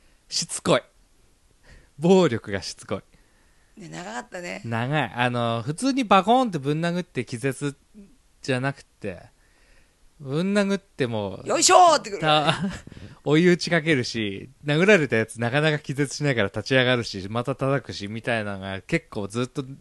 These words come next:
Speaker 1: ラリーが続くから。
Speaker 2: だから大津さんずっと、<laughs> こう指と指からこうやって隙間作って見せてくれて。
Speaker 1: そこがね、あるけど、うん。それぐらいかな。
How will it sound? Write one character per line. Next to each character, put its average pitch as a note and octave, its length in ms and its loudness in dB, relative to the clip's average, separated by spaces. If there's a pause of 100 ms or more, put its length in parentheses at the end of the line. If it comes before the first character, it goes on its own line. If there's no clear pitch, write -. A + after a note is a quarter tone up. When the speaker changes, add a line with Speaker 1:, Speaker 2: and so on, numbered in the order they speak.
(160)
Speaker 1:
ラ C3+ 160 0
リ A#2+ 120 -2
ー - 20 -4
が G2 120 -2
続 G#2 440 -10
く - 120 -20
か F2 120 -16
ら。 F2 180 -16 (1200)
Speaker 2:
だ A#3 100 -6
か G#3 100 -4
ら G3 100 -2
大 G3 80 -2
津 - 100 -10
さ - 160 -14
ん E3 60 -12
ず F3 300 -8
っ A#5+ 1600 -2
と、 G#3 100 0
<laughs> - 0 -
こ - 100 -4
う G#3 60 0
指 B3+ 340 -4
と D#4 100 -6
指 G#3 280 -8
か G3+ 100 -4
ら G3+ 80 -4
こ - 80 -16
う - 40 -10
や F#3 40 -12
っ - 40 -20
て - 120 -20
隙 - 200 -16
間 G#3+ 120 -10
作 - 160 -20
っ - 20 -20
て - 120 -20
見 D#3 80 -20
せ - 120 -20
て - 60 -20
く - 80 -20
れ - 60 -20
て。 - 40 -20 (460)
Speaker 1:
そ - 160 -20 (140)
こ C#3+ 120 -6
が C#3+ 160 -2
ね、 B2 460 -2
あ A2 100 -4
る G2+ 100 -8
け F#2+ 100 -10
ど、 F2+ 360 -12 (440)
う - 20 -18
ん。 F#2+ 260 -16 (880)
そ - 220 -16
れ A2 100 -8
ぐ A#2+ 100 -4
ら A#2 160 -2
い A#2 60 -6
か A#2+ 120 -8
な。 C#3+ 260 -6